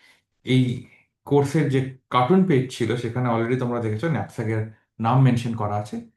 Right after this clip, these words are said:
এবং এই প্রবলেমের উপর আমিও অনেক কাজ করেছি। এগুলো আমার কিছু রিসেন্ট কাজ ন্যাপস্যাক প্রবলেমের উপরে, যেগুলো কিছু থিওরিটিক্যাল কম্পিউটার সায়েন্সের ভেন্যু যেমন ফক্স বা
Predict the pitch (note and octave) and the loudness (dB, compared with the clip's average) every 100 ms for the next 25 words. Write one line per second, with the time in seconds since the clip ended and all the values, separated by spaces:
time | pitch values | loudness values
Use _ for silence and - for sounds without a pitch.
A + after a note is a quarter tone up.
0 | _ _ _ _ B2+ C3 C3+ C3+ C3 - | _ _ _ _ -2 4 6 6 4 -4
1 | _ - D3 D#3+ D#3 D3 C#3 D3 C#3 C#3+ | _ -2 2 2 2 2 2 0 -2 0
2 | C3 D3+ D3 D3 - C3 - B2+ B2+ C3+ | 2 2 2 0 -2 -6 -2 -4 -2 -4
3 | C3 - - A2+ A2+ A2+ A2 - _ _ | -4 -10 -10 -4 0 0 -2 -6 _ _
4 | - B2+ C#3+ C#3 C3 B2 B2+ C#3 C3 A#2+ | 0 2 4 2 2 2 2 0 0 -2
5 | A2+ - A2 A2 A#2 - G#2 G#2 G#2 G2 | -4 -4 -6 -4 -8 -4 -4 -2 -2 -2
6 | C#3 D3 A2+ A2 A2 A2 A2 A#2+ A2+ A2 | -2 0 0 0 -2 -8 -8 -4 -2 -2
7 | A2 G#2+ G#2+ G#2 G#2 G#2 G2 - G#2 F#2+ | -4 -4 -2 -2 -4 -4 -6 -6 -6 -6
8 | - _ _ _ - A#2+ B2 A#2+ A2 G2+ | -12 _ _ _ 0 4 4 4 2 0
9 | F#2+ - A2+ G#2+ G#2+ - - G2 F#2 F#2 | -4 -4 0 0 -2 -10 -8 -4 -4 -8